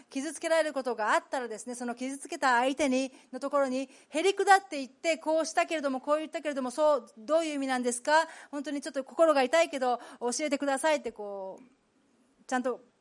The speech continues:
コミュニケーションして、た-、直面することが大切です。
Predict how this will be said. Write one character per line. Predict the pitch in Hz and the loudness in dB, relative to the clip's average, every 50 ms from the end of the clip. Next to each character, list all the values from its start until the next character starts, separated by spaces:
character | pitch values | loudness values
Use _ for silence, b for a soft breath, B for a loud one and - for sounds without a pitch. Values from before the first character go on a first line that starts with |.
| _ _ _ | _ _ _
コ | - 277 294 | 2 4 4
ミ | 320 | 4
ュ | 320 | 4
ニ | 294 | 4
ケ | 339 302 | 2 2
ー | 285 | 2
シ | - 247 | 2 -2
ョ | |
ン | 220 | -8
し | - | -6
て、 | - 262 247 240 | -4 -2 -2 -2
た-、 | - 247 240 214 - - | -2 -4 -6 -6 -2 -2
直 | 262 254 - 311 | -2 -2 0 2
面 | 311 330 330 | 2 2 2
す | - - | 0 -2
る | 311 311 294 | -6 -6 -4
こ | 294 | -4
と | 285 269 | -2 -2
が | 233 | 0
大 | 226 233 240 247 | 2 2 2 2
切 | 226 240 - - | 0 -2 -4 -6
で | 233 220 | -6 -8
す。 | - - - | -8 -10 -18